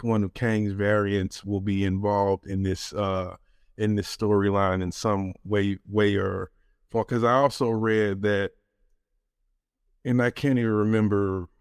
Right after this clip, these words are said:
which, where I read this, but there was a, that they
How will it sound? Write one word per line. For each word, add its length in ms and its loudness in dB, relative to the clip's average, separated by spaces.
which, 580 -8
where 340 -2
I 40 2
read 360 4
this, 220 -2
but 320 -2
there 220 0
was 240 -2
a, 300 2
that 160 -8
they 220 4